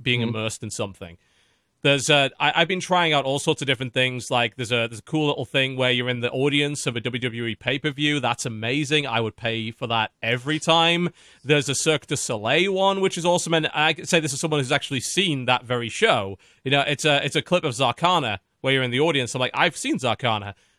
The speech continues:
Speaker 1: And this is still, I still like doing this. This still feels so, so immersive, so fun. There's a, there was one where I was in the, the cockpit of one of the Blue Angels, where you get to look around the cockpit as they're taking off. It's like, "This is amazing."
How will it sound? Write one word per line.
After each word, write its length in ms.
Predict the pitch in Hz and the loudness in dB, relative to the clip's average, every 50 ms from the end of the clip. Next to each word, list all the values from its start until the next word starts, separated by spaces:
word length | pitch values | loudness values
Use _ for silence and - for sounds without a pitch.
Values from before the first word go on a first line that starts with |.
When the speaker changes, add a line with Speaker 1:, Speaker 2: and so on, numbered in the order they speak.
| _ _ - | _ _ 2
Speaker 1:
And 240 | 147 147 147 135 | 2 2 2 2
this 200 | 117 170 196 - | 2 2 2 2
is 120 | 208 175 - - | 0 0 -2 -2
still, 340 | - - 180 202 202 185 - | 0 2 4 4 4 4 4
I 120 | 151 170 | 2 0
still 320 | 170 - - 214 220 226 208 | 0 0 0 0 2 2 4
like 260 | 196 190 196 - - | 2 2 2 0 -4
doing 300 | - 240 269 202 139 113 | -8 -6 -4 -4 -4 -4
this. 200 | 107 101 - - | -8 -10 -8 -6
This 160 | - 170 170 | -4 -4 -4
still 240 | - - 254 240 214 | -2 0 2 2 2
feels 460 | 185 - - 240 247 240 208 160 - | 0 -4 -8 -4 -2 0 0 0 -2
so, 640 | - - - 185 180 165 160 160 156 151 143 - _ _ _ _ _ _ _ _ _ | -6 -4 -2 0 2 4 4 2 2 0 -4 -8 _ _ _ _ _ _ _ _ _
so 240 | - - 226 226 202 | -6 -2 0 0 2
immersive, 400 | 175 180 185 214 208 - 170 123 - | 2 2 2 2 2 0 -2 -2 0
so 160 | - 160 143 | 0 -2 -2
fun. 760 | - - - - _ - 160 185 196 170 143 120 107 101 90 - _ _ _ _ - | -2 -6 -20 -4 _ 2 4 4 4 2 0 -2 -4 -10 -12 -14 _ _ _ _ -2
There's 180 | 147 151 131 | 0 2 4
a, 360 | 160 160 151 151 147 143 143 - - | 4 6 6 6 6 4 2 2 0
there 120 | 147 160 | 0 0
was 120 | 165 151 139 | 0 2 2
one 220 | 160 170 170 170 | 2 2 4 4
where 140 | 160 156 156 | 4 6 6
I 60 | 156 | 4
was 140 | 151 135 131 | 4 2 0
in 120 | 151 147 | -2 0
the, 320 | 139 135 135 131 127 123 117 | 0 0 2 2 0 -2 -4
the 60 | 127 | -4
cockpit 360 | - - 139 - - 160 143 | -2 -2 -2 -2 0 -2 -2
of 80 | 143 120 | -2 -2
one 120 | 135 143 | -2 -2
of 40 | 143 | -2
the 60 | 143 | -2
Blue 220 | 110 131 156 165 175 | -2 0 0 2 2
Angels, 520 | 185 220 247 180 120 113 92 90 87 - | 0 -2 -4 -6 -6 -8 -8 -8 -10 -6
where 140 | 113 127 127 | -4 -2 -2
you 60 | 135 | 0
get 160 | 127 160 147 | -2 -2 -2
to 80 | - 143 | -2 -6
look 160 | 139 123 - | -8 -8 -6
around 160 | 165 165 156 | -6 -6 -6
the 80 | 139 - | -6 -4
cockpit 340 | - 196 - - - 143 - | -2 -2 0 0 0 0 0
as 60 | 117 | -2
they're 100 | 127 127 | -4 -4
taking 340 | - - 160 160 - 156 151 | -2 0 -2 -2 0 -2 -4
off. 120 | - 151 | -4 -4
It's 100 | 147 - | -4 -6
like, 120 | 143 127 160 | -6 -6 -6
"This 180 | 240 247 - | -6 -8 -6
is 160 | 196 156 - | -8 -6 -6
amazing." 960 | 135 123 123 123 143 170 220 330 403 427 427 427 403 359 302 208 139 143 120 | -6 -6 -6 -8 -10 -12 -12 -10 -6 -6 -4 -2 0 0 0 0 0 -4 -6